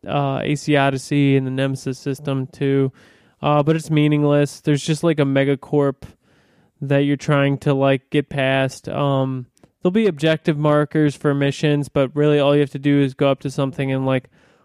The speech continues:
hold left bumper for a second. Uh, I don't know. The, the, the gunplay is so, like, bad and just, like, basic that it just, there's nothing to this game, man.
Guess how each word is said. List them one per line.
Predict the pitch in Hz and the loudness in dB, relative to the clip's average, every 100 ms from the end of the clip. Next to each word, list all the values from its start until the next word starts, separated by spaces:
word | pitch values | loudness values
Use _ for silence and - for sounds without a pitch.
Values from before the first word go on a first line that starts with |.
| _ _ | _ _
hold | 143 139 | 0 0
left | 135 135 - | 2 -2 0
bumper | 139 131 139 | -2 0 -2
for | - 139 | 0 0
a | |
second. | 131 143 131 139 135 131 - | 0 -4 -2 -4 -4 -6 -12
Uh, | - 135 135 131 - _ | -8 -4 -2 -4 -8 _
I | 196 | 0
don't | 226 165 | 2 4
know. | 143 147 139 _ - | 4 2 -2 _ -2
The, | 160 | -2
the, | 151 165 143 143 175 | 0 -2 -2 -6 -6
the | 165 | -2
gunplay | 160 147 143 143 139 | 0 0 0 0 0
is | 131 | 0
so, | - 139 135 | 0 2 2
like, | 131 135 131 - _ _ _ _ _ _ _ _ _ _ _ _ _ _ _ _ - | 2 0 -2 -10 _ _ _ _ _ _ _ _ _ _ _ _ _ _ _ _ -14
bad | 160 143 131 120 127 127 147 | -6 -2 -2 -2 -4 -6 -6
and | 160 151 135 | -2 0 0
just, | 139 - | -2 0
like, | 143 131 127 - - _ 156 - | 0 0 -2 -8 -20 _ -16 -4
basic | 147 135 - 139 - - _ - | -2 -2 -2 -4 -4 -16 _ -8
that | 151 139 | -4 -4
it | 135 | -4
just, | 160 - - _ _ _ _ _ _ | -4 -4 -10 _ _ _ _ _ _
there's | 175 175 | -2 0
nothing | 190 196 180 | 0 -2 -2
to | 214 | 0
this | 196 - | 0 -2
game, | 123 120 | -4 -2
man. | 117 127 | -2 -4